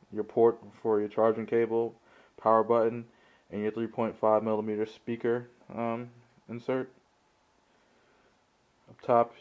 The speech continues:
you got two speakers. The back, it's, uh, it's a, the back is a plastic. It's not like the iPad where it's, um,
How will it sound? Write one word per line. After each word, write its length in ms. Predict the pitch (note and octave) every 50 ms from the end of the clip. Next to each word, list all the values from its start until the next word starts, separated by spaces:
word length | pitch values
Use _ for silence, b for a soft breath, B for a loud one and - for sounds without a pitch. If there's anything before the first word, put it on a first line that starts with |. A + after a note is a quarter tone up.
| -
you 60 | A2+ G#2+
got 200 | A2 G#2+ G#2 - - _ _ _ _ _ _ _ _ _
two 220 | - - - A#2 A2+
speakers. 460 | - - A#2+ A#2 A2+ B2 B2+ C3 C3 C3 - _ _ _ _ _ _ _ b b b b b b b b b
The 60 | - G#2
back, 380 | G#2 A#2+ B2+ C3 B2+ B2+ -
it's, 300 | A2 A2+ G#2 - - -
uh, 280 | A#2 A2 G#2+ G#2+ G#2 - - _ _ _ _ _ _ -
it's 180 | A#2 G#2 -
a, 220 | A#2 G#2+ G#2 G#2+ G#2 - _ _ _ _ _ _ _ _ -
the 80 | G#2+
back 320 | G#2 A#2+ B2 B2+ B2+ - -
is 120 | G#2+ G2
a 40 | G#2
plastic. 640 | - - - A2 G#2+ A2 A2 - - A2+ A2 - - _ _ _
It's 140 | _ _ -
not 160 | A#2 A2 F#2
like 160 | G#2 G#2+ G#2 -
the 60 | G2+
iPad 580 | G#2+ G#2 G#2+ G#2 - G#2+ G#2+ G#2+ G#2 G#2+ G#2
where 220 | A2 G#2+ G#2 G#2 G#2
it's, 180 | G#2 G2+ -
um, 520 | - G2+ G2+ G2+ G2 G2 F#2+ G2 G2 G2